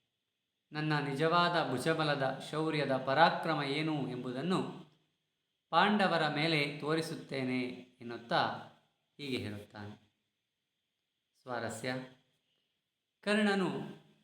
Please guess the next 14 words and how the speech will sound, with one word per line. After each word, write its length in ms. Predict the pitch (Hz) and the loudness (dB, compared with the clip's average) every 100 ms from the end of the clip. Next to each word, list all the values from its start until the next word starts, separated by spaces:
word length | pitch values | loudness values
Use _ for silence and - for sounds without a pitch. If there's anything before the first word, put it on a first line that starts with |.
| _ _ _ _ | _ _ _ _
ಮುಂದೆ 280 | 175 214 214 | -2 2 2
ನಡೆಯುವ 460 | 175 165 156 147 143 | 2 2 2 2 0
ಮಹಾಭಾರತ 800 | 139 143 180 165 135 151 147 151 | 2 2 4 2 2 0 0 -2
ಯುದ್ಧದಲ್ಲಿ 840 | 139 131 135 139 147 147 147 - - _ _ _ 139 | -2 -2 -2 0 0 0 -4 -14 -20 _ _ _ -4
ತಾನು 280 | 143 143 | -4 -2
ಯಾವ 300 | 135 147 180 | 4 6 6
ನಿರ್ಧಾರವನ್ನ 800 | 185 170 143 135 185 196 185 180 | 6 2 2 6 6 6 4 2
ಕೈಗೊಳ್ಳುತ್ತೇನೆ 1200 | 170 151 151 151 147 - 143 135 131 127 120 - - _ _ _ _ | 0 -2 -2 -2 -2 -4 -2 0 0 0 -2 -10 -20 _ _ _ _
ಎಂದು 260 | 127 123 123 | -12 -8 -8
ಕೃಷ್ಣನಿಗೆ 600 | - 151 - 147 131 123 | -8 -10 -8 -6 -4 -6
ತಿಳಿಸುವುದು 640 | 131 151 151 127 117 123 120 | -8 -10 -8 -8 -10 -8 -6
ಇಲ್ಲಿ 560 | 131 180 123 - - - _ _ _ _ | 0 0 0 -2 -12 -20 _ _ _ _
ಸ್ವಾರಸ್ಯಪೂರ್ಣವಾಗಿ 1500 | - 151 185 - 185 143 143 135 123 127 156 170 127 127 - - 127 | 0 2 4 2 -2 -2 -2 -2 0 2 2 2 2 -2 -10 -16 -8
ಮೂಡಿಬಂದಿದೆ. 760 | 123 117 110 104 101 101 101 | -6 -4 -6 -8 -8 -10 -12